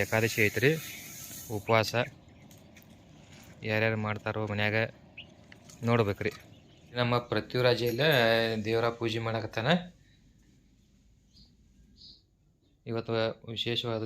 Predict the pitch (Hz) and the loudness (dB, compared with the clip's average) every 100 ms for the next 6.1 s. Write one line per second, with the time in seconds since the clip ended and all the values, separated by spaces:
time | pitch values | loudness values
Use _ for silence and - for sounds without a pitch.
0 | 107 107 107 107 107 - _ _ _ _ | -4 -4 -2 -4 -6 -12 _ _ _ _
1 | _ _ _ _ _ _ _ _ _ - | _ _ _ _ _ _ _ _ _ -20
2 | - _ - - 113 110 110 107 110 110 | -20 _ -10 -6 -4 -2 -2 -4 -6 -4
3 | 117 151 - _ _ - - - - - | -2 -4 -6 _ _ -14 -14 -14 -18 -12
4 | 113 110 110 113 107 113 117 113 110 107 | -8 -6 -6 -8 -8 -4 -2 -2 -4 -4
5 | 104 104 - 107 104 107 104 104 104 107 | -4 -8 -6 -6 -4 -4 -4 -4 -4 -4